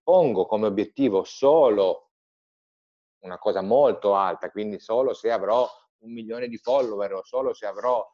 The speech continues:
ehm, tremila euro alla settimana di entrate,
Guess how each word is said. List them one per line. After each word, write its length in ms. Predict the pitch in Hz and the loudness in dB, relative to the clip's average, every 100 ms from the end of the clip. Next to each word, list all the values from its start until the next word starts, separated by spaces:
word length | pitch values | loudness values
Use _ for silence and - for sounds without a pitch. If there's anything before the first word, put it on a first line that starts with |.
| _ _ _ | _ _ _
ehm, 840 | 104 101 95 95 92 92 92 90 _ _ _ | -10 -8 -8 -12 -16 -18 -20 _ _ _ _
tremila 540 | - 120 120 135 117 | -8 -6 -4 -4 -2
euro 440 | 123 131 117 110 104 | 0 0 0 -2 -2
alla 180 | 104 101 | -6 -10
settimana 560 | 110 - 110 120 110 | -12 -12 -12 -10 -10
di 100 | 98 | -10
entrate, 720 | 113 120 113 107 110 117 110 | -12 -8 -4 -4 -4 -8 -10